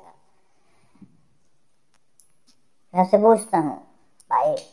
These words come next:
ठीक तो है ना?" तो रिप्लाई देता है, "हाँ, हाँ भाई, मैं ठीक हूँ, वो बहुत दिनों से बाइक नहीं चलाई ना, तो थोड़ा नर्वस हो रहा था।" तो यार, वो बहुत ही घटिया बाइक ड्राइव कर रहा था, but मुझे ये बात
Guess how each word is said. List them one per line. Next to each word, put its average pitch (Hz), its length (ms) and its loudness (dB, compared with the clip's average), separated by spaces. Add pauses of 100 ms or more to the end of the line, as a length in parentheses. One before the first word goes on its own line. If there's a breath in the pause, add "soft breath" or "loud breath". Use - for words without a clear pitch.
(140)
ठीक 170 240 -6
तो 185 80 2
है 160 140 2
ना?" 170 160 2
तो - 260 -2
रिप्लाई 220 280 2
देता 202 220 -2
है, 214 100 0
"हाँ, 226 220 2
हाँ 240 180 6
भाई, 247 160 2
मैं 240 160 0
ठीक 190 380 -6
हूँ, 180 100 0
वो 180 260 6
बहुत 156 280 0
दिनों 196 240 2
से 196 240 -2
बाइक 170 260 4
नहीं 190 140 4
चलाई 185 260 2
ना, 196 140 -2
तो 175 160 -2
थोड़ा 170 280 0
नर्वस 170 400 2
हो 139 60 -4
रहा 127 160 -8
था।" - 120 -20 (2250)
तो 240 80 6
यार, 254 400 6 (220)
वो 240 140 2
बहुत 208 440 2
ही 240 260 -2
घटिया 208 380 0
बाइक 180 320 -4
ड्राइव 165 300 -4
कर 147 100 -4
रहा 151 160 -6
था, 185 280 -10
but 226 160 4 (680)
मुझे 208 240 4
ये 240 240 6
बात 220 320 4